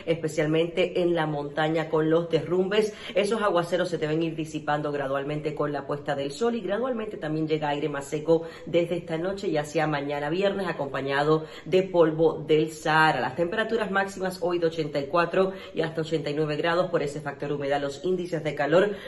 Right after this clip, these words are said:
no se descartan sobrepasando los cien grados. Manténgase hidratado y el oleaje ya está de cuatro a cinco pies. Precaución para operadores de embarcaciones pequeñas.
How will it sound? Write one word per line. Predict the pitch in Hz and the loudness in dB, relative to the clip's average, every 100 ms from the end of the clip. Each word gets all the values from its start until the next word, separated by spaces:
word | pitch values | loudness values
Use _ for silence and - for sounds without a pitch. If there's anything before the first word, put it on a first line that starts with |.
| - | -4
no | 196 | -2
se | 190 | 2
descartan | 180 180 180 180 | 0 0 0 0
sobrepasando | 175 156 151 151 165 160 | 2 0 0 -2 0 0
los | 151 151 | 0 -2
cien | 226 262 226 | -2 0 0
grados. | 175 175 180 156 | 0 2 2 0
Manténgase | 151 143 151 151 | -4 -2 -2 -2
hidratado | 151 156 160 180 170 190 190 | -2 -2 0 0 0 0 0
y | 220 | 0
el | 262 | 0
oleaje | 233 196 185 180 | 0 0 0 0
ya | 160 | -2
está | 151 160 | -2 -2
de | 151 | -2
cuatro | 147 151 151 170 170 - - | 0 -2 4 2 2 -8 -4
a | 151 | -4
cinco | 156 175 170 147 | -2 -2 -2 -2
pies. | 143 160 | 0 0
Precaución | - 147 127 131 147 | 0 -4 -4 -4 -6
para | 147 143 | -4 -6
operadores | 147 139 135 143 | -4 -4 -4 -4
de | 139 | -4
embarcaciones | 143 135 135 - 180 | -6 -6 -8 -10 -8
pequeñas. | - 185 185 160 185 | -6 -4 -2 0 0